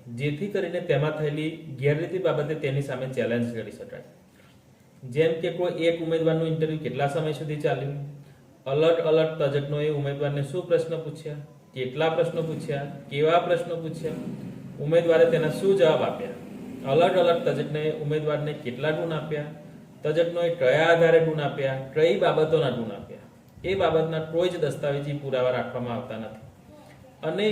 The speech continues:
ઇન્ટરવ્યુ પ્રક્રિયાનું સી સી ટી વી રેકોર્ડિંગ પણ કરવામાં આવતું નથી. તેથી પણ ઇન્ટરવ્યુ પ્રથા એક શંકાના દાયરામાં આવે છે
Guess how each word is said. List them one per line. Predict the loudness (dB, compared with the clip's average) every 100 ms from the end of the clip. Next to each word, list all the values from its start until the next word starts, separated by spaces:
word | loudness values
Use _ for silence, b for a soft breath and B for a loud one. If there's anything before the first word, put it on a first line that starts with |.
| 0
ઇન્ટરવ્યુ | 0 2 2 2
પ્રક્રિયાનું | -2 -2 -2 -2 -6
સી | -8 -8
સી | -8
ટી | -6 -2
વી | 2
રેકોર્ડિંગ | 2 2 0 0 0
પણ | 0
કરવામાં | 0 0 0 -2
આવતું | -4 -4 -2 0 -2 -4 -6
નથી. | -8 -8 -14 -20 -20 B B B -20 -8
તેથી | -4 -2 -2
પણ | 0 -2 -2
ઇન્ટરવ્યુ | -2 2 4 4
પ્રથા | 2 2
એક | 2
શંકાના | 0 -2 -2 -2 -2 0
દાયરામાં | 2 2 0 0
આવે | 0 0
છે | -2